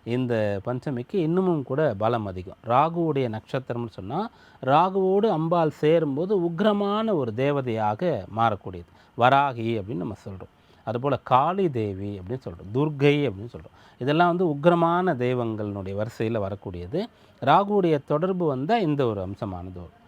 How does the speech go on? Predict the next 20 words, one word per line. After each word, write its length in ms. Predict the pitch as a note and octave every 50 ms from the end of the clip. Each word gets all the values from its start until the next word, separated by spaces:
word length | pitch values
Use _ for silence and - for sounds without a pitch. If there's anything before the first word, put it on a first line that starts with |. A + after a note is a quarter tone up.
| - - - - _ B2+
ஞாயிற்றுக்கிழமை 1040 | C3 D3+ E3+ F3+ G#3 A#3+ B3 G#3 - A3+ G3+ - - F3 E3+ E3+ E3 E3+ E3+ D#3+ C#3
அப்படின்னு 160 | B2+ C#3+ D3+
சொன்னா 440 | - - B2 B2+ D#3+ F3 E3+ F3 F3+
நிறைய 480 | D#3 C#3+ C3+ C#3+ D#3 F3 F#3+ A3 A#3
பேருக்கு 460 | G#3+ - F#3 E3 D#3+ D#3 - - F#3 - -
குலதெய்வம் 540 | F3+ F#3 G#3+ G#3 G#3 G3+ F#3+ F#3 F3+ F3 D#3
வந்து 420 | C3+ C3+ C#3+ D#3 F3 F#3 E3+ C3+ B2+
பெண் 220 | - D3+ D#3+ F3 E3+
தெய்வமா 360 | E3 D#3 C#3+ C3+ C3+ C3 A2+
இருக்கும். 340 | F#2+ F#2 - - A2+ E3 - - _ - - _ -
ஞாயிற்றுக்கிழமை 800 | C#3+ C#3+ D#3+ F3+ G3+ G#3 F3+ G3 G3 F3+ F3+ E3+ D#3+ D3+ D3+ D3
நாள்ல, 440 | C#3 D3 D#3 E3 F3 F3+ F#3 G3+ A#3
அ, 460 | C4+ A#3+ - - E3 C#3 C#3+ D3 A#2+
அந்த 260 | A#2 D3 D3 C#3 D3
குலதெய்வ 340 | C3+ D#3+ E3+ F3 D#3+ E3 D3+
வழிபாட்டை 460 | C#3+ C3+ C3 C3 C3 B2+ A2+ A2 A2+ -
செய்யணுன்ற 560 | - C#3 C#3+ C#3+ C#3 C#3 C#3+ D3 C#3 D3 C3+ A#2+
ஒரு 180 | A2 G#2 G#2
மரபை 400 | G#2 A#2 C3+ C3+ B2 A#2+ E3+ F3+
கடைபிடிப்பாங்க. 680 | D#3 A2 - G#2 G2 F#2+ F#2 F2+ E2+ - - - -